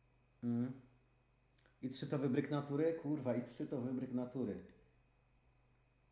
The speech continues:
Ale powiem wam tak, chyba lepiej, że dziewczyny takimi samochodami jeżdżą.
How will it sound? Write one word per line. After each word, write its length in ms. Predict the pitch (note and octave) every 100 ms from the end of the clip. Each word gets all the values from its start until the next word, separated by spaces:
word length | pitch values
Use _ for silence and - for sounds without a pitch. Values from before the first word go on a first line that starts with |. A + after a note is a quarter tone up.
| - - -
Ale 160 | F3+
powiem 180 | F#3 B3
wam 160 | A3+ G3+
tak, 320 | G3 C#3 -
chyba 220 | G#3+ G3+
lepiej, 300 | F#3+ F3 D#3+
że 280 | C3 C3+ A2+
dziewczyny 460 | C3 C3 C#3 B2 A#2
takimi 340 | A#2 A2+ A#2
samochodami 680 | A#2 A2 G#2+ G#2 G#2+ G#2 G2
jeżdżą. 340 | F#2 F2+ F2+